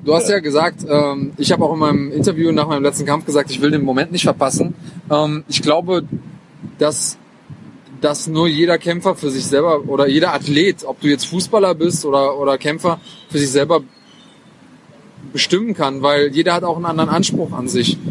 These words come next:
Fedors Anspruch kann au-, von außen betrachtet nur sein, jeden, der ihm vorgesetzt wird, zu zerstören. Warum er weitermacht, das ist, das muss er selber wissen. Und ich finde es schwierig, von außen zu sagen, „Ja, der sollte nicht mehr weitermachen, weil“.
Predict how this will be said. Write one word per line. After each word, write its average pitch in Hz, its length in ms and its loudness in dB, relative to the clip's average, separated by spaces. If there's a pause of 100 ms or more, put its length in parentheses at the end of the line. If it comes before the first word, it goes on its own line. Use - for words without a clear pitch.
(160)
Fedors 190 360 2
Anspruch 185 520 0
kann 190 720 -2
au-, 160 180 2
von 170 160 -4
außen 202 240 2
betrachtet 175 380 -2
nur 180 180 2
sein, 170 420 0
jeden, 175 420 2
der 165 400 4
ihm 165 220 0
vorgesetzt 175 420 2
wird, 165 120 2
zu - 100 -2
zerstören. 165 760 0 (720)
Warum 180 440 0
er 185 240 0
weitermacht, 170 680 0 (880)
das 156 160 0
ist, - 320 -2 (100)
das 160 320 0
muss 175 220 0
er 165 160 2
selber 170 320 2
wissen. 156 240 -2
Und 151 120 0
ich 165 100 0
finde 190 220 2
es - 220 -4 (680)
schwierig, 196 420 2
von 165 140 -6
außen 185 300 2
zu 151 100 -6
sagen, 156 320 2
„Ja, 135 180 0
der 151 160 0
sollte 165 300 0
nicht 165 160 -2
mehr 143 100 2
weitermachen, 147 580 0
weil“. 143 380 4